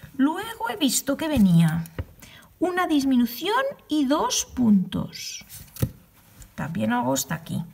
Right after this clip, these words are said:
Una disminución y dos puntos. Un punto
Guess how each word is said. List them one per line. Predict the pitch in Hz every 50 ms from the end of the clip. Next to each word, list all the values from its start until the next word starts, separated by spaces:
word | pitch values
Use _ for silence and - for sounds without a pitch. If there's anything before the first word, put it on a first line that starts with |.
| _ _ _ _ _ _ _ _ - - - _ _ _ _ _ - - - _ _ _ _ _ _ _ _ _ _ _ _ _ _ _ _ _ _ _ -
Una | 294 285 262 202 165 165 - - - _ _ _ _ _ _ _ _ _ _ _ _
disminución | - 185 170 165 170 - - - - - - - - 247 311 415 508 539 587 587 - _ - - _ _ _ _ _ _ _ _ _ _ _ - - - - _ _ _ _ _ _ _ _ _ _ _ _ _ _ _ _ _ _ _ _ _ _ _ _ _ _ _ _ _ _ _ _ _ _ _ _ _ - - - - - _ _
y | - 233 214
dos | 233 247 -
puntos. | - - - - - - - - - - - - _ _ _ _ _ _ _ _ _ _ _ _ _ _ - - _ _ _ _ _ _ _ _ _ _ _ - - _ _ _ -
Un | 226 196 165 165
punto | - - 254 311 349 - - -